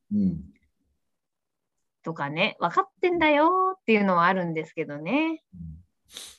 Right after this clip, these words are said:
Speaker 1: うん。
Speaker 2: はい。そんな感じです。
Speaker 1: そうですね。いや、やっぱ映画館行かないとな。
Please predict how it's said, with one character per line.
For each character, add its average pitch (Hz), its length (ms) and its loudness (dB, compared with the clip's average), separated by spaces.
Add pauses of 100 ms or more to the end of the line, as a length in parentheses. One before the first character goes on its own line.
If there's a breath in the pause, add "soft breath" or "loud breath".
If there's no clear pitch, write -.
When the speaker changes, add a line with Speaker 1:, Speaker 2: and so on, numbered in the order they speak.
(400)
Speaker 1:
う 160 40 -16
ん。 151 40 -14
Speaker 2:
は 147 80 -12
い。 - 160 -18 (1300)
そ 160 100 -10
ん 139 40 -10
な 139 120 -10
感 151 180 -12
じ 151 80 -14
で 160 160 -10
す。 - 220 -20 (540)
Speaker 1:
そ 156 60 -14
う - 40 -10
で - 80 -14
す - 120 -20
ね。 76 540 -10 (600)
い - 60 -10
や、 85 120 -4
や 95 80 -4
っ - 20 -8
ぱ 92 100 -6
映 85 120 0
画 143 100 -4
館 156 140 -2
行 113 40 -10
か 131 80 -2
な 147 80 -2
い 151 60 -6
と 139 80 -6
な。 127 420 -10